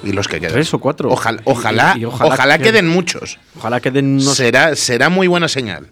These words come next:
Speaker 2: unos cuantos de aquí a final de temporada.
Speaker 1: Sí.
Speaker 2: Ojalá.
Speaker 1: Ojalá.
Speaker 2: Porque si asciende el Real Valladolid también lo vamos a poner.
Speaker 1: Hombre, faltaría más.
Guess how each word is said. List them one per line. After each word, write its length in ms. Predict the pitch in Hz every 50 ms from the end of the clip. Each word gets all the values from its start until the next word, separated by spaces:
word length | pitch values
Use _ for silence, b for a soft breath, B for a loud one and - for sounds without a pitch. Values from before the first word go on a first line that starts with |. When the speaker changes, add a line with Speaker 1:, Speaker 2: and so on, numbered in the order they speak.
| _ -
Speaker 2:
unos 240 | 147 175 220 214 -
cuantos 300 | - 214 214 247 233 202
de 60 | 170
aquí 120 | - 175
a 40 | 170
final 220 | 180 185 185 180
de 80 | 185 180
temporada. 560 | 165 170 147 123 131 123 113 104 87 85 95 -
Speaker 1:
Sí. 200 | - 113 110 98 90
Speaker 2:
Ojalá. 420 | 110 117 143 143 117 98 90 - b b b
Speaker 1:
Ojalá. 300 | - 95 - 107 101 98 107
Speaker 2:
Porque 180 | 123 117 139
si 140 | 131 - 147
asciende 320 | 139 127 - 160 156 190 185
el 40 |
Real 160 | 170 175 175 175
Valladolid 320 | 170 160 151 151 175 180
también 220 | 175 143 131 135 131
lo 60 | 135
vamos 220 | 135 143 143 117
a 100 | 135 127
poner. 380 | 101 113 123 139 - 131 - - -
Speaker 1:
Hombre, 300 | - - - 147 104 -
faltaría 400 | - 123 131 - 131 156 143 120
más. 340 | 135 135 117 - - -